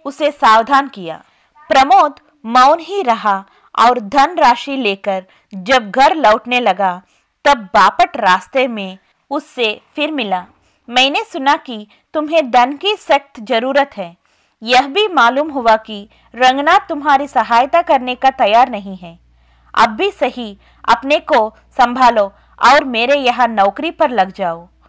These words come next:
प्रमोद ने उसे नख से सिक तक देखा और कहा, "मैं समय-समय पर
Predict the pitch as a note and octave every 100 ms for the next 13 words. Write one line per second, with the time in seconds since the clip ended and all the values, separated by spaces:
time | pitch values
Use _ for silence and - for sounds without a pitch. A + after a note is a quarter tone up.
0 | _ _ _ - C#4 C#4+ G4+ G#4+ D4 A#3+
1 | A3 _ _ C4+ C4+ D4 B3+ B3 C4+ -
2 | G4 G4 - D4 - D#4+ D#4 B3 G#3 G3+
3 | A#3 F#3+ F#3+ _ _ - C4 E4 E4 A#3
4 | G#3+ G3+ G3 _ _ _ A#3+ D4 F#4+ -
5 | A3 B3+ F#4 D4+ B3+ B3 - G#3+